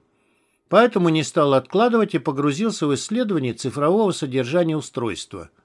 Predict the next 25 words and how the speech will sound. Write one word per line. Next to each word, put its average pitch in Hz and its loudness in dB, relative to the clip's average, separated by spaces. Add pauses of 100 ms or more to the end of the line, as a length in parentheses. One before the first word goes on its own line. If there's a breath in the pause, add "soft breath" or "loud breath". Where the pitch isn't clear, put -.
(420)
Нетерпеливо 180 2
просмотрел 160 0
список - -8
режимов 139 -2
работы, 120 -4 (360 soft breath)
настройки 220 0
на 147 0
типы 175 -2
аномалий, 131 0 (320 loud breath)
погодные 165 2
условия, 165 -2
способы 202 -2
определения 135 -2
координат 120 -2 (260 soft breath)
и, 131 -4
наконец, 175 0
добрался 170 0
до 151 -2
карты. 92 -6 (580 soft breath)
К - -12
его 175 6
удивлению, 214 2
она 170 2
оказалась 208 0
трёхмерной, 131 -4